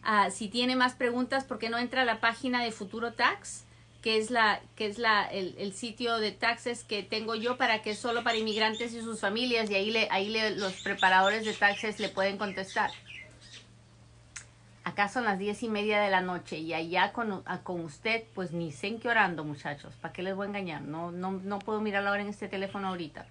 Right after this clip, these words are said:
Abogada, tengo treinta años aquí y un hijo de veintitrés en las Fuerzas Armadas. ¿Puedo aplicar? No lo sé.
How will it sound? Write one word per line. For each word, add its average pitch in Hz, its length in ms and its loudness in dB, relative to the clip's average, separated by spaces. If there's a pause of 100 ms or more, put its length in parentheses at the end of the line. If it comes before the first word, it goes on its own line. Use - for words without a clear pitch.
(500)
Abogada, 233 460 4
tengo 233 240 -4
treinta 262 320 0
años 262 240 0
aquí 214 340 -4
y 208 60 -4
un 214 100 -2
hijo 214 180 -4
de 214 100 -2
veintitrés 196 560 -4
en 214 80 -4
las 190 120 -6
Fuerzas 196 360 -8
Armadas. 180 540 -2
¿Puedo 196 280 0
aplicar? 202 580 -2
No 185 220 -2
lo 170 80 -8
sé. 208 340 -6